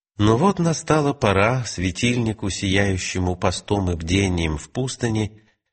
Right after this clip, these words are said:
быть на свечнице и светить всем, и же в храме не суть.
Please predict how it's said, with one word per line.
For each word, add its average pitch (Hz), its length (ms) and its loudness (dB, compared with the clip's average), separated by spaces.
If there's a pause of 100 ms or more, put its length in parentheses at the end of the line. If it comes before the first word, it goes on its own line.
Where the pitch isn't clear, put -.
(160)
быть 131 300 2
на 135 140 0
свечнице 101 960 -2 (340)
и 107 100 2
светить 95 460 -2
всем, 120 440 -2 (400)
и 113 160 2
же 113 120 -2
в 110 60 -8
храме 87 460 0
не 78 140 -4
суть. - 440 -10